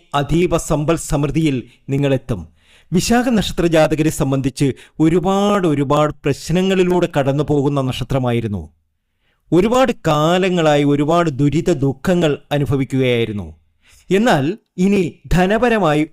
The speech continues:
ഒരുപാട് നേട്ടങ്ങൾ കൊയ്യുന്ന സമയമാണ്. ജോലിക്കൊക്കെ ശ്രമിച്ച് തടസ്സങ്ങളൊക്കെ നേരിട്ടവർക്ക് ആ തടസ്സമൊക്കെ മാറിക്കിട്ടാനുള്ള സാധ്യത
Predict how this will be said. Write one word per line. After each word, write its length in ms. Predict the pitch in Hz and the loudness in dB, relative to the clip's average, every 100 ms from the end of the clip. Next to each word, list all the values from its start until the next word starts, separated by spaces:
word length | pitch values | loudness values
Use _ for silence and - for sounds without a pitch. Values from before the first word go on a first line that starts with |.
| 147 | 0
ഒരുപാട് 380 | 143 147 165 160 135 | 2 2 2 0 -2
നേട്ടങ്ങൾ 640 | 135 156 160 _ 165 156 143 - | 0 -2 -4 _ -2 0 -2 -2
കൊയ്യുന്ന 300 | 127 135 131 | -2 -2 -2
സമയമാണ്. 420 | 123 117 107 95 80 - _ _ _ _ _ _ _ _ _ 123 | -2 -2 -2 -6 -10 -20 _ _ _ _ _ _ _ _ _ 0
ജോലിക്കൊക്കെ 520 | 151 156 160 156 170 147 | 2 2 -2 -4 -4 -2
ശ്രമിച്ച് 380 | 147 139 - 139 - - _ 175 | -2 -4 -2 -2 -2 -16 _ 0
തടസ്സങ്ങളൊക്കെ 800 | 156 151 - 180 180 147 - 165 | 0 0 -2 -2 0 -2 -2 -2
നേരിട്ടവർക്ക് 640 | 143 143 143 160 143 - 151 - _ - | 0 0 -2 -2 -2 -2 -4 -4 _ -2
ആ 20 | 156 160 | 0 0
തടസ്സമൊക്കെ 680 | 135 147 185 170 151 - 180 | 0 0 0 -2 -4 -2 0
മാറിക്കിട്ടാനുള്ള 720 | 143 147 156 135 151 143 139 139 120 - - | 2 2 0 -2 0 0 2 0 -2 -14 -8
സാധ്യത 400 | - 147 131 143 | 0 2 2 -2